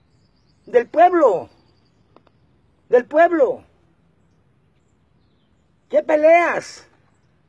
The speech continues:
Lo que ya gastaste. No, mijo. Yo te invito, Carón.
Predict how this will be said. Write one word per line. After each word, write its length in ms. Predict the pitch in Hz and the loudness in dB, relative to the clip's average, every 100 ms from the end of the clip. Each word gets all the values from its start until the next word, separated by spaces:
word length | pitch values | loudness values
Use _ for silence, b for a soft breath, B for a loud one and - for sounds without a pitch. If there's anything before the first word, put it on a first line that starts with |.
| _ _ _ _ _ _ _ _ _ _ _ - | _ _ _ _ _ _ _ _ _ _ _ -2
Lo 140 | 233 | -2
que 140 | 240 233 | 0 0
ya 300 | 269 320 311 | 2 0 -2
gastaste. 760 | 277 - 330 339 - 262 175 - - _ _ _ _ _ _ _ _ _ | -6 -6 -4 -4 -4 -4 -4 -8 -18 _ _ _ _ _ _ _ _ _
No, 440 | 202 285 349 349 311 | -4 0 2 2 0
mijo. 760 | 302 359 - 277 247 202 139 _ _ _ _ _ _ _ _ | -2 -4 -4 -4 -4 -8 -14 _ _ _ _ _ _ _ _
Yo 160 | 269 311 | -4 -4
te 80 | 320 | -6
invito, 480 | 277 311 339 311 | -4 -4 -4 -6
Carón. 640 | 262 254 294 320 277 185 | -6 -2 -2 -2 -8 -12